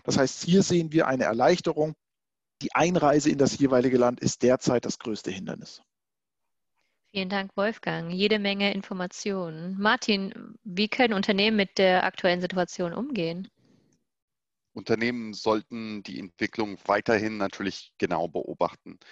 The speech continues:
Speaker 3: Sie sollten sicherstellen, dass vor der Reise die Gefährdung des Zielortes,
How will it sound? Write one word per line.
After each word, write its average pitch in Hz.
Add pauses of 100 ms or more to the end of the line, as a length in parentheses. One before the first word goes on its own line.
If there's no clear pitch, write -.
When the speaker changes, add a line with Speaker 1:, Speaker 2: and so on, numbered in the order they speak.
(220)
Speaker 3:
Sie -
sollten 104
sicherstellen, 113
dass -
vor 131
der 143
Reise 117
die 101
Gefährdung 110
des -
Zielortes, 123